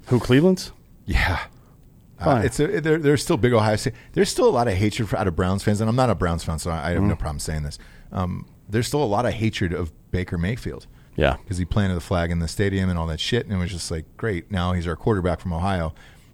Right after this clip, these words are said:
Speaker 2: I, no matter what, and this, this will go back to kinda what you were saying about
Speaker 1: Mm-hmm.
Speaker 2: going there and living there. B-, living in the state of Ohio for four years like I did and going to school there, Ohio, this state, is a Browns and Browns only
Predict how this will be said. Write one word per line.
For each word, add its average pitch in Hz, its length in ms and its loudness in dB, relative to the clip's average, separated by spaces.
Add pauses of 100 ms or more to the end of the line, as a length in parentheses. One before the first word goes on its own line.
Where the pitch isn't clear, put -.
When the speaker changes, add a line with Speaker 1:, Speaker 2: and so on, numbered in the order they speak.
(260)
Speaker 2:
I, - 80 -4 (380)
no 139 300 0
matter 175 240 4
what, 117 420 2 (280)
and 123 100 -2
this, 117 200 -2
this 101 160 -4
will 101 60 -4
go 92 100 2
back 90 160 0
to - 80 -8
kinda 92 180 0
what 85 100 -2
you 92 100 0
were 101 80 0
saying 87 240 -4
about 101 160 2
Speaker 1:
Mm-hmm. 104 160 -6
Speaker 2:
going 95 280 2
there 87 100 0
and 85 140 -2
living 107 200 0
there. 80 200 -2 (880)
B-, 95 280 -2
living 143 380 4
in 131 60 2
the 120 80 4
state 113 200 4
of 101 60 4
Ohio 90 300 4
for 82 140 -2
four 92 200 0
years 85 220 0
like 85 140 -2
I 82 60 -2
did 82 160 -2
and 80 100 -2
going 82 160 -2
to 80 80 -4
school 123 260 -2
there, 113 240 0 (720)
Ohio, 131 640 6
this 95 160 2
state, - 500 -2
is 95 180 0
a 95 100 0
Browns 87 720 0 (680)
and 82 160 -6
Browns 90 380 2
only 82 480 -2